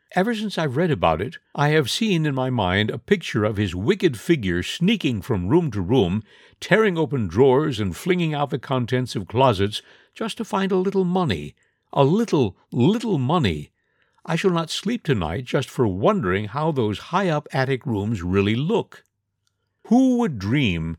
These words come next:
that back of this display of mingled childishness and audacity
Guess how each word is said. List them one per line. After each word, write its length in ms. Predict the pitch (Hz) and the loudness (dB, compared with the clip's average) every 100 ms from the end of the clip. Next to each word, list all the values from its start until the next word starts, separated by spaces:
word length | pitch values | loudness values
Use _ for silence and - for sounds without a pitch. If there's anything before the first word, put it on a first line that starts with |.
| _ - | _ -2
that 260 | 135 101 | -2 0
back 240 | 143 196 180 | -2 -2 -2
of 140 | 127 | -2
this 180 | 131 - | -2 -2
display 600 | 113 - - 151 156 135 | -2 -4 -4 0 2 2
of 160 | 85 80 | 2 0
mingled 580 | 98 190 170 101 82 | 0 0 0 -2 -4
childishness 960 | - - 175 190 135 107 - 98 117 - | -8 -10 -4 -2 -2 -4 -4 -6 -6 -4
and 160 | 110 90 | -4 -2
audacity 840 | 92 87 127 131 127 98 98 101 | -2 0 0 2 0 0 0 -2